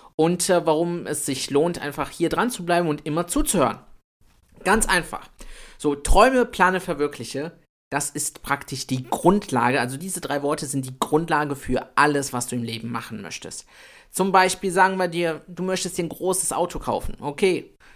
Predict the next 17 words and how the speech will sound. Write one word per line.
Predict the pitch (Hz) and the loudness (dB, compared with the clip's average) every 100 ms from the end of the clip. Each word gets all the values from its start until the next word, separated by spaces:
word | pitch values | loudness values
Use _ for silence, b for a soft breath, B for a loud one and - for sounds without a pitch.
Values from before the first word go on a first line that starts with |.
| b | b
so, | - 131 | 0 2
dann | 127 | 2
musst | 135 | -2
du | 143 | -2
erstmal | 127 127 127 | -2 -4 -2
träumen, | 139 165 190 | 0 0 -2
planen, | - 127 160 | 0 0 0
verwirklichen. | 170 170 202 - - 143 B B B B | -2 0 0 0 -10 -10 B B B B
Und, | - 143 143 - 151 127 208 | -2 -2 0 -2 -2 2 4
<laughs> | 202 202 | 4 0
also | 156 147 | -2 0
das | 143 156 | 2 2
mal | 160 147 | 2 0
kurz | 147 190 196 - | 4 4 4 0
zusammengefasst. | 143 131 131 - 151 180 B B B B | 0 0 0 -2 -2 -2 B B B B
Aber | - 143 | 0 0
das | 135 175 262 - | 4 4 4 0